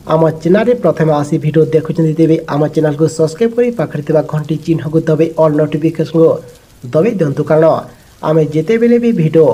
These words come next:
ଛାଡ଼ିବୁ, ଆପଣଙ୍କ ପାଖରେ ପହଞ୍ଚିବ ସର୍ବପ୍ରଥମେ। ନମ୍ବର ଏକ, ଆସନ୍ତା ମାସରୁ ଦେଶରେ ଆରମ୍ଭ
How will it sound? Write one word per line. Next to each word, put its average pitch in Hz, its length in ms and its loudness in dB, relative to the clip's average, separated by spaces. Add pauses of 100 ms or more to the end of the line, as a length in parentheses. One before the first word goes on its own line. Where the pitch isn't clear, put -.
(640)
ଛାଡ଼ିବୁ, 202 400 -2 (140)
ଆପଣଙ୍କ 156 300 -2 (120)
ପାଖରେ 151 340 0
ପହଞ୍ଚିବ 151 320 0 (480)
ସର୍ବପ୍ରଥମେ। 160 800 -2 (140)
ନମ୍ବର 170 540 0 (140)
ଏକ, 156 220 0 (720)
ଆସନ୍ତା 233 580 -2
ମାସରୁ 233 420 0 (120)
ଦେଶରେ 151 360 -4 (140)
ଆରମ୍ଭ 147 240 0